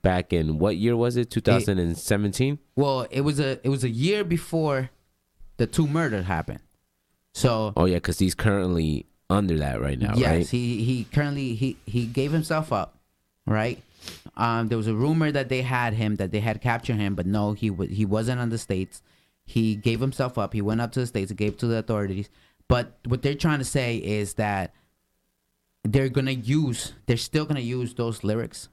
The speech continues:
Speaker 2: from that song just because they're saying the person who made that song, right?
Speaker 1: Yeah.
Speaker 2: It's able for, it's able to do murder.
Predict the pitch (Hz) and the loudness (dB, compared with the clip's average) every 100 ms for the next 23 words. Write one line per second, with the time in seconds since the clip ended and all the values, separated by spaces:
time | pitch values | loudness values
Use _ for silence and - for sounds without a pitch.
0 | _ 120 110 107 85 - 117 110 131 - | _ 0 0 0 -2 -2 -2 -2 -2 -6
1 | _ _ _ - - _ _ _ - 113 | _ _ _ -20 -20 _ _ _ -12 -4
2 | 101 131 139 - 127 127 110 107 - - | 0 2 0 -2 -2 0 -2 -2 -6 -20
3 | _ _ _ - 120 113 - 123 117 110 | _ _ _ -4 -2 0 0 0 0 0
4 | 101 - _ _ _ _ - - - - | -2 -4 _ _ _ _ -18 -16 -12 -2
5 | 127 - 156 156 139 113 101 107 175 196 | -2 0 0 0 0 0 -2 0 0 0
6 | 110 85 - 92 90 135 - _ _ _ | -2 -2 -2 -2 -2 -4 -8 _ _ _
7 | - 98 104 147 - _ _ - 92 82 | -4 0 0 -2 -8 _ _ -2 2 2
8 | - - 120 - 123 110 104 - 98 98 | 0 -2 -2 -2 -2 0 -2 -2 -4 -4
9 | - 104 - 117 113 107 95 113 101 87 | -4 -4 -2 -2 0 -2 0 0 0 -2
10 | - | -4